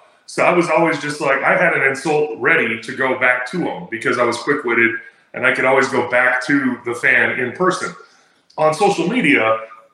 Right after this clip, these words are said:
again, people Google it and, and they, or they, or they watch a reality T V show. And, and I'm, again, surprised that there's that many people that think it's real, that, that think that everything we do and say is sequential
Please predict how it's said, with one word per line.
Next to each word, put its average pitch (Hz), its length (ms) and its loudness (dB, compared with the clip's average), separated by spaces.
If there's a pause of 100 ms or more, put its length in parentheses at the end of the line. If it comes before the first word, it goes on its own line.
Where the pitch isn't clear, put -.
(220)
again, 139 300 0
people 170 260 -2
Google 180 360 2
it - 120 -4 (160)
and, 123 140 0
and 131 220 -2
they, 131 200 0
or 123 160 -2
they, 127 140 0
or 139 120 2
they 139 120 4
watch 151 300 0
a 143 40 -4
reality 131 440 0
T 143 160 -6
V 160 120 -6
show. 110 420 -4 (520)
And, 139 240 -2 (180)
and 123 220 -8 (540)
I'm, 123 340 2 (220)
again, 123 280 2
surprised 117 680 0
that 123 140 -8
there's 135 220 0
that 160 220 2
many 151 160 -2
people 147 300 -2
that 123 140 -4
think - 340 -10
it's 135 240 -4
real, - 240 0 (260)
that, 123 240 0
that - 180 -2
think 180 380 0
that 127 240 0
everything 156 560 0
we 143 200 0
do 143 180 2
and 127 80 0
say 143 320 2
is 117 280 -2
sequential 117 720 -2